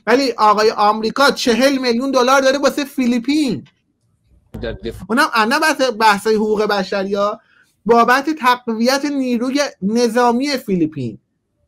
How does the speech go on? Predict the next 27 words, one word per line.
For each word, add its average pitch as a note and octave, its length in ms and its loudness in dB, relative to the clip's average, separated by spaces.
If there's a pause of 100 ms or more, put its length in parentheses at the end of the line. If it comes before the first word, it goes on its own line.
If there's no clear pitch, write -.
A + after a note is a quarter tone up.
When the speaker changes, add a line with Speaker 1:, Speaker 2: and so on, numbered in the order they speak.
(180)
Speaker 1:
فینیکیوهای F3 640 -2
کشورمون. D#3+ 640 -4
یعنی F#3 180 -8
واقعاً F#3 720 0
شماها G3 580 -8
فقط G3 280 -2
لایق F#3+ 380 0
تحقیر D3 500 -4
شدنید. B2+ 560 -10 (500)
یعنی F#3+ 220 0
من B3+ 160 -4
چندشم A3+ 680 0
می‌شه F#3 200 -2
از F3 220 -2
ایرانیه. F#3+ 480 0
به G#3 120 0
من C4+ 200 -8 (280)
گفتم G#3 420 -4
بهتون، A#2+ 380 -8 (440)
امروز A#3+ 440 2
مخالفین A3+ 800 0
جمهوری A3+ 380 0
اسلامی A3+ 580 -2
نه C#4+ 160 -4
تنها C4 300 -2
ایران A3+ 380 0
ستیزن، A3+ 640 -6